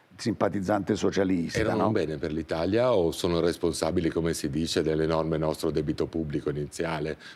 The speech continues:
Speaker 2: con cui abbiamo
Speaker 1: Sì, sono responsabili verso gli ultimi tempi di un certo debito pubblico che è cresciuto a dismisura, però hanno anche dei meriti storici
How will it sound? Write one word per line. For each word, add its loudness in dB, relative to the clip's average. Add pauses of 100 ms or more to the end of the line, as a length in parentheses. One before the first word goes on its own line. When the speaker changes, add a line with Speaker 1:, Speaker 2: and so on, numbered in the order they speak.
Speaker 2:
con -12
cui 0
abbiamo -2
Speaker 1:
Sì, 2
sono 2
responsabili 2
verso 0
gli 2
ultimi 0
tempi 2
di 2
un 2
certo -2
debito 2
pubblico 0
che 2
è 0
cresciuto 0
a 2
dismisura, 0
però 2
hanno 2
anche 2
dei 4
meriti 2
storici 2